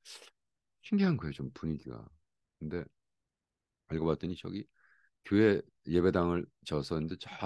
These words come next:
저 파킹락 끝에 뭐가 왔다 갔다 해요. 이게 뭐냐면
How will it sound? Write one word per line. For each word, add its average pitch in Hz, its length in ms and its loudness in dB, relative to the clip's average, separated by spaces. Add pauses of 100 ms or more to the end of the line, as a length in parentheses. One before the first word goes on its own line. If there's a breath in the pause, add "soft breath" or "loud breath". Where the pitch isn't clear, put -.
(140)
저 - 140 -14
파킹락 117 520 -4
끝에 98 360 -6 (500 soft breath)
뭐가 90 220 -2
왔다 - 400 -10
갔다 87 260 -4
해요. 76 160 -6 (160)
이게 95 160 -2
뭐냐면 80 480 -4